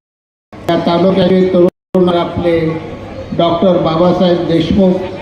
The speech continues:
माजी आमदार आदरणीय दीपक आबा साळुंके पाटील,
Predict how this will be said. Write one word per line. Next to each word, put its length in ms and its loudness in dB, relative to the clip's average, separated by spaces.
माजी 340 0
आमदार 420 2
आदरणीय 640 2
दीपक 380 -2
आबा 260 0
साळुंके 520 0
पाटील, 680 -4